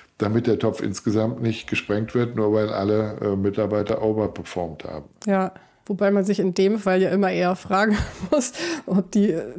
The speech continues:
Speaker 2: Führungskräfte sich vielleicht schwer damit getan haben, jemandem zu erklären, dass er nicht overperformed hat. Aber es wird auch Unternehmen geben, in denen, äh, es so viele extrem gute Mitarbeiter gibt, ja.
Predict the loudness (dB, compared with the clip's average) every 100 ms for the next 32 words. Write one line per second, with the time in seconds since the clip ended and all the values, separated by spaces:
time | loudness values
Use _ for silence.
0 | -12 -6 0 2 2 2 0 2 2 0
1 | 2 2 2 0 2 4 2 2 0 -2
2 | 0 0 0 0 0 2 2 0 -2 -4
3 | -4 -4 -4 -2 0 0 -2 0 -2 -2
4 | -4 -6 -6 -10 -12 -10 -8 -6 -4 0
5 | 2 2 2 0 0 2 2 2 2 2
6 | 2 2 4 4 2 2 2 4 2 2
7 | 4 4 2 -2 -8 -12 -8 -6 -6 -6
8 | -6 0 2 0 0 2 2 0 -4 -2
9 | 0 0 -2 0 -2 -2 -2 -2 -6 -8
10 | -10 -14 -8 -8 -8